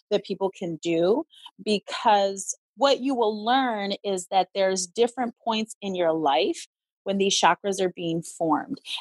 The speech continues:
And if something happens to us, which we know from the mental health field, right? Like, during certain years of development,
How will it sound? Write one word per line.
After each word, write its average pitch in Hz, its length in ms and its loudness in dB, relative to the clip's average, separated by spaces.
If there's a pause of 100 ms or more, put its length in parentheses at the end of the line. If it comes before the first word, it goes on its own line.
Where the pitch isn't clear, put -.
And 214 100 2
if 208 100 -2
something 277 400 0
happens 269 600 -2
to 214 160 -6
us, 175 260 4
which 240 200 -8
we 277 140 0
know 277 320 2
from 233 160 -10
the 220 60 -4
mental 208 300 0
health 170 300 0
field, 156 300 -4
right? 180 300 2
Like, 190 180 -2 (440)
during 208 280 0
certain 220 340 0 (100)
years 202 360 2
of 175 240 2 (320)
development, 185 680 2